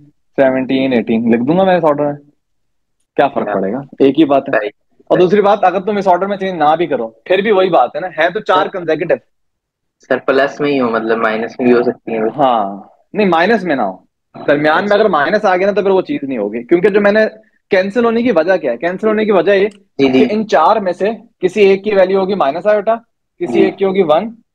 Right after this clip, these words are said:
Speaker 1: किसी एक की होगी iota और किसी एक की होगी माइनस वन। अब अगर तुम इनको ऐड करोगे ना, तो ये आपस में cancel होंगे। अगर तुमने subtract कर दिया ना, for example यहाँ पे, for example यहाँ पे तूने minus लगा दिया, तो ये minus minus पॉजिटिव हो जाएगा। अब ये वाला वन और ये वाला वन cancel नहीं होगा,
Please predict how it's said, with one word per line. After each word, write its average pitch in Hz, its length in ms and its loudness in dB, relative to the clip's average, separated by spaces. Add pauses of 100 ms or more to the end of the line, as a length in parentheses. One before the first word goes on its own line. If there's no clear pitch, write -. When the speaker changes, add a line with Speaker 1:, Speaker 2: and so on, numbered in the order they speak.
(180)
Speaker 1:
किसी 170 180 0
एक 180 160 -2
की 190 80 -4
होगी 180 160 0
iota 156 380 4
और 175 120 -2
किसी 170 220 -4
एक 147 120 -4
की 165 60 -4
होगी 160 140 -2
माइनस 120 360 -2
वन। 120 120 -8 (560)
अब 202 140 0
अगर 247 140 0
तुम 240 180 -2
इनको 233 180 0
ऐड 196 380 2
करोगे 208 320 0
ना, 240 100 -2
तो 233 100 -2
ये 214 60 2
आपस 185 300 0
में 190 100 -6
cancel 139 320 -8
होंगे। 107 280 -12 (240)
अगर 185 180 0
तुमने 208 180 0
subtract 208 420 -2
कर 190 120 0
दिया 170 200 -2
ना, 233 180 -2 (300)
for 180 140 4
example 185 300 0
यहाँ 170 220 2
पे, 185 300 -2
for 185 200 2
example 165 340 -2
यहाँ 160 180 0
पे 170 60 -6
तूने 175 180 -4
minus 135 360 -2
लगा 107 180 -2
दिया, 120 200 -10
तो - 340 -10
ये 165 60 4
minus 160 340 0
minus 175 280 -2
पॉजिटिव 170 340 0
हो 202 60 0
जाएगा। 175 320 0 (380)
अब 170 160 2
ये 180 140 2
वाला 202 200 2
वन 190 180 -2
और 185 100 -2
ये 170 60 -2
वाला 165 180 -2
वन 160 160 -4
cancel 127 320 -6
नहीं 110 140 -8
होगा, - 260 -14